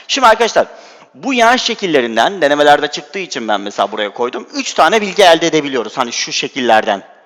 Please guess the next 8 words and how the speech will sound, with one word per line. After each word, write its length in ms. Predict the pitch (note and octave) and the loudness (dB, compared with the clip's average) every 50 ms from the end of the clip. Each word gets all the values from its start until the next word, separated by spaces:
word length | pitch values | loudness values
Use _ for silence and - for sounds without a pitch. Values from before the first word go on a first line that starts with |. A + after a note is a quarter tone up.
| _ _ _ _ | _ _ _ _
Şu 220 | _ - - A#2 - - _ | _ -20 -18 -18 -20 -14 _
oklar 520 | G#2+ G#2+ - - _ _ A2+ G#2+ G#2 G#2 | -12 -12 -12 -14 _ _ 0 0 0 0
dışarıya 340 | G#2 G2+ - A2 G2+ G#2 G#2+ | -4 -6 -6 -6 -4 -6 -4
falan 300 | - - C#3 F3+ G3 F#3+ | -2 0 0 0 0 0
bir 120 | A3+ B3+ G#3 | -4 -6 0
yarım 340 | F#3+ F#3+ G3 G#3 G#3+ G3+ | 2 4 4 4 4 2
küre 160 | - F#3 D#3+ C3 | -4 -2 0 0
anlaşılıyor. 680 | A2+ A2 G#2 G2+ G2+ G2+ - A#2 G#2+ C3 F3 A3 | 0 0 -2 -6 -6 -6 -6 -8 -6 -4 -4 -6